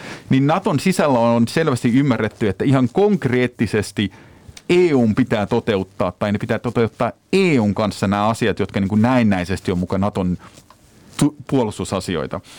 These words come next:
Ää, tällaisia asioita mä luulen, että näkyy siinä vielä enemmän siinä strategisessa konseptissa,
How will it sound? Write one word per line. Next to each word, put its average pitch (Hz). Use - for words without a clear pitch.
Ää, 117
tällaisia 143
asioita 104
mä 101
luulen, 98
että 98
näkyy 101
siinä 73
vielä 117
enemmän 101
siinä 90
strategisessa 107
konseptissa, 85